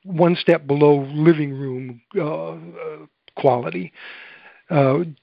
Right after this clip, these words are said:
everybody learning their own instrument at the same time and listening to records. Uh, I, uh, the Country Gentlemen were different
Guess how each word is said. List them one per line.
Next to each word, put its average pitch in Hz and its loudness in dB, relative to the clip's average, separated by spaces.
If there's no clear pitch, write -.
everybody 160 2
learning 151 0
their 139 0
own 143 -2
instrument 147 -6
at 170 -14
the 143 -10
same 135 0
time 143 2
and 151 -4
listening 175 4
to 180 0
records. 165 -4
Uh, 151 -4
I, 131 2
uh, 165 -4
the 123 0
Country 156 0
Gentlemen 147 2
were 139 6
different 160 2